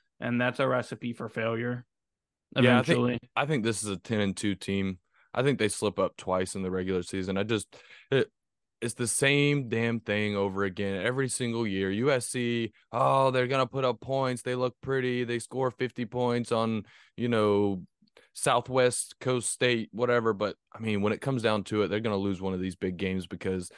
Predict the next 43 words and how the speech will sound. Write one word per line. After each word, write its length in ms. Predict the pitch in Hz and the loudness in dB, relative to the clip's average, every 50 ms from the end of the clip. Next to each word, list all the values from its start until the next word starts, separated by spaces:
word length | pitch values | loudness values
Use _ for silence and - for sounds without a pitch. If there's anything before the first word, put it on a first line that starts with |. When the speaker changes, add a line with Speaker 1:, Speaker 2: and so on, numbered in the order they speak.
| - - _ _ - | -20 -20 _ _ -6
Speaker 2:
on 120 | - 101 | -4 -2
the 60 | 104 | -2
defensive 420 | 98 113 131 117 123 113 98 101 92 | 0 0 -2 -2 -2 -4 -6 -6 -4
side 200 | - 101 92 95 | -2 0 0 0
of 80 | 92 | 0
the 40 | 92 | -2
ball, 240 | 87 87 92 90 90 | -2 0 0 0 0
there's 160 | 92 92 92 | 0 -2 -4
just 180 | 95 98 90 - | -4 -6 -6 -6
nothing 340 | 92 90 90 - 92 90 90 | -6 -8 -6 -8 -8 -6 -6
there. 260 | 90 87 85 87 87 | -6 -6 -6 -8 -8
But, 200 | - 85 90 - _ _ - - - - - _ - | -8 -8 -10 -10 _ _ -20 -20 -20 -20 -16 _ -4
um, 400 | 95 98 101 98 95 95 95 - - - _ | 0 2 2 2 2 0 -2 -4 -8 -12 _
let's 200 | - 139 185 - | 0 0 2 4
run 160 | 240 233 240 | 4 4 4
through 120 | 202 233 226 | 4 4 4
the 80 | 202 | 2
top 300 | 160 - 180 165 160 - | 2 4 4 4 4 2
ten. 340 | - - 151 151 143 135 120 | 0 -2 0 2 2 2 2
There's 200 | 113 117 110 110 | 0 0 -2 -2
been 160 | 120 120 139 | 0 0 0
a 60 | 135 131 | 0 0
little 120 | 135 139 | -2 0
bit 140 | 139 151 156 | 2 2 2
of 80 | 175 | 2
movement 500 | 175 165 156 147 143 135 123 117 110 104 | 2 0 0 0 0 0 -2 -2 -2 -2
after 260 | 104 98 95 - - 104 | -4 -4 -6 -6 -6 -6
this 260 | 95 95 95 92 - | -4 -4 -4 -6 -4
week. 340 | 98 101 98 95 90 - - | -2 -2 -2 -2 -2 -4 -10
So, 220 | 98 - - 104 98 | -6 -2 2 4 6
obviously, 380 | 104 113 123 127 120 - 139 | 6 6 4 2 0 0 0
Georgia 340 | 117 104 113 117 117 113 117 | 2 2 2 2 2 2 0
stays 320 | 110 - - 127 127 113 117 | -4 -2 0 0 2 2 0
at 100 | 98 85 | -2 0
one. 320 | 104 113 117 117 117 117 | 0 2 2 2 2 2
Michigan 440 | 113 120 127 - - 131 139 135 135 | 0 0 -2 -4 -6 -6 -6 -4 -4
will 100 | 127 123 | -2 -2
remain 380 | 123 117 113 113 113 117 120 117 | 0 0 0 2 2 2 0 0
at 180 | 104 - - - | -2 -6 -10 -12
two. 440 | - - 143 143 156 180 196 208 202 - - - - - _ _ - | -6 -2 0 2 4 4 4 2 -2 -6 -14 -20 -20 -20 _ _ -14
But 140 | 92 98 | -10 -4
then 340 | 95 113 113 110 110 110 110 | -2 0 2 2 2 2 2
you, 160 | 110 110 113 | 0 0 -2